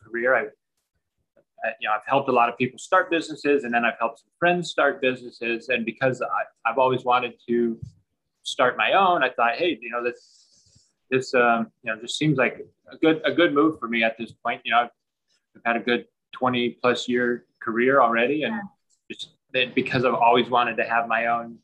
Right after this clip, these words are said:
Speaker 2: Yeah.
Speaker 1: business, I thought, "Yeah, why, why not? Why not go for it?"
Speaker 2: Yeah, there's definitely, um, I have an entrepreneurial spirit as well. So I definitely know that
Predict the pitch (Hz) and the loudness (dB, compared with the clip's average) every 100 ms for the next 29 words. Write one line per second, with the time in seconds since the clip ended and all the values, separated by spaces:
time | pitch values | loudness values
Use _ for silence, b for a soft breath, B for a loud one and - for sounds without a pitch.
0 | - 247 262 220 170 - _ _ _ - | 0 2 4 4 0 -4 _ _ _ 0
1 | 120 - - 160 120 127 127 143 - 135 | 0 0 -4 0 2 0 -2 -8 -4 -2
2 | 160 170 - - 151 143 147 - 120 104 | 2 2 0 0 0 2 0 0 -2 -2
3 | - _ _ _ 240 247 262 220 202 240 | -6 _ _ _ 4 6 4 2 2 0
4 | 247 285 294 339 339 294 285 269 220 240 | 2 2 2 2 2 4 4 4 2 2
5 | 240 233 247 247 247 240 233 214 233 220 | 0 0 -2 -2 -2 -2 -4 -4 -4 -2
6 | 214 202 202 220 208 196 208 196 196 190 | -2 -2 -4 -2 0 0 -2 -4 -2 -4
7 | 185 185 208 202 202 226 240 233 226 220 | -4 -6 -4 -2 0 0 -2 -2 -2 0
8 | 220 220 214 - | 2 2 2 -2